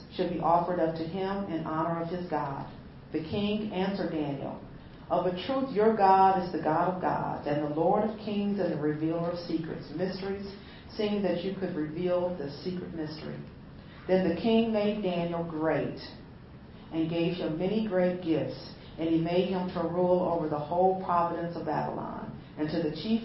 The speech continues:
governor over all the wise men of Babylon. So see, faithfulness brings a reward, and it brings faithfulness. And Daniel requested of the king that he appointed Shadrach, Meshach, and Abednego over the affairs of the province of Babylon.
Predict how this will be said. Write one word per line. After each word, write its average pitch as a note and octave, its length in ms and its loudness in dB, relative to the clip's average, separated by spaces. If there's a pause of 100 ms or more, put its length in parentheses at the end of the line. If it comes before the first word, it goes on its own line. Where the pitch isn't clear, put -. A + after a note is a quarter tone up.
(120)
governor D3+ 540 2 (180)
over D#3+ 280 0
all F#3+ 460 8
the F3+ 60 0
wise D#3 460 2
men D3+ 180 0
of D3+ 180 -4
Babylon. C#3+ 800 0
So D3 240 0
see, D#3+ 200 -4
faithfulness E3 600 0 (200)
brings C#3 340 -4
a E3 300 0
reward, F3+ 480 2 (420)
and D3+ 140 -2
it C#3 100 -2
brings D3+ 240 0 (100)
faithfulness. G#3 560 -2 (920)
And E3+ 180 -2
Daniel G#3 460 8
requested F3+ 580 2
of E3+ 140 2
the - 120 -4
king D3+ 420 -2 (480)
that D#3+ 100 -2
he G3+ 180 -2
appointed F3 600 -2 (100)
Shadrach, F3 640 4
Meshach, E3+ 480 0
and E3+ 220 -2
Abednego E3+ 560 0
over D#3 260 0
the F#3 180 0
affairs A#3+ 520 2
of D#3 60 0
the D3 160 -6
province D3 340 0
of C#3+ 140 -6
Babylon. - 640 -2